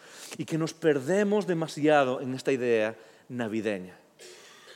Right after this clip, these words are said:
¿Cuál es el efecto de la palabra de Dios? Es lo que tú y yo hemos leído tantas veces. "El lobo vivirá con el cordero". Isaías once seis.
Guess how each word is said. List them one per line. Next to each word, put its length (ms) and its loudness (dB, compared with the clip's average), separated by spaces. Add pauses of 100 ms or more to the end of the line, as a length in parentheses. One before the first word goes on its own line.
(520)
¿Cuál 140 4
es 80 -4
el 140 4
efecto 680 2
de 160 -2
la 140 2
palabra 480 4
de 140 2
Dios? 460 -2 (1600)
Es 140 -4
lo 100 2
que 80 -6
tú 120 0
y 40 2
yo 100 2
hemos 200 -2
leído 320 2
tantas 340 -4
veces. 300 -8
"El 180 -4
lobo 680 4 (380)
vivirá 720 2 (200)
con 180 -6
el 100 0
cordero". 480 -2 (100)
Isaías 640 0
once 540 -4
seis. 360 -6